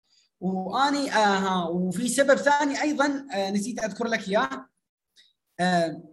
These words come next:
أنا ما أحب أحمل على البضاعة كثير. يعني، آه،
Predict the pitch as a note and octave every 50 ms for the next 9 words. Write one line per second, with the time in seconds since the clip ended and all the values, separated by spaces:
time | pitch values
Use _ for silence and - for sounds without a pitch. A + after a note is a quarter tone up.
0 | _ _ _ _ _ _ - A3+ C4 C4 C4 B3+ C4 B3 - C4 C4 C4 A#3 -
1 | - C4 B3+ A#3+ F#3+ D#3+ A3 G#3 F#3+ G3+ A3+ G#3+ F3 F#3 F#3 - F3+ - D#3 B2+
2 | A#2+ B2+ - _ _ _ _ _ _ _ _ _ _ _ _ _ _ _ _ _
3 | _ _ _ _ _ _ _ _ _ F3 G3 F#3 G3 A#3+ B3+ C4+ B3+ - - -
4 | _ _ _ _ _ _ _ _ _ _ _ _ _ _ _ _ _ _ _ _
5 | - F3+ F3+ F3+ F3+ F3+ F3 F3 F3 F3 F3 F3 F3 F3